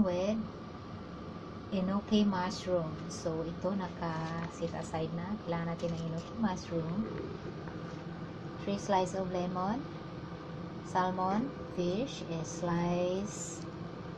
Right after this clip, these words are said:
onion, at butter. So, ito is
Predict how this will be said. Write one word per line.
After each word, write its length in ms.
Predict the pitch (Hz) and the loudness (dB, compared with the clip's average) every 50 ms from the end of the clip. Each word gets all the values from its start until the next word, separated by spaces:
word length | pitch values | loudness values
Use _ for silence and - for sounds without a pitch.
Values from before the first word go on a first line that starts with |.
| - - - - - - - | -8 -8 -8 -8 -8 -8 -6
onion, 640 | - 190 185 180 180 185 185 185 202 220 254 285 277 - - - - - 185 185 | -4 -2 -2 0 0 2 2 4 4 4 4 2 2 2 2 6 6 6 6 6
at 300 | 202 220 165 - - - - 165 165 - - - 170 165 | 4 6 6 6 6 6 4 -2 -4 -6 -4 0 2 2
butter. 400 | 160 165 - - 175 185 190 180 165 156 151 151 - - - - - - - - - - - - - - - - - - - - - - - - - | 2 0 0 0 2 6 8 8 8 6 4 4 4 4 4 4 2 -2 -4 -4 -8 -8 -8 -8 -10 -10 -10 -10 -10 -10 -10 -10 -10 -10 -10 -10 -8
So, 320 | - - - 185 175 175 | -8 -4 -2 0 0 0
ito 480 | 175 190 202 - - 190 180 180 190 214 | 0 -2 -4 -2 0 2 2 4 2 2
is 400 | 233 175 165 165 - - - | 0 -2 -2 -4 -6 -8 -8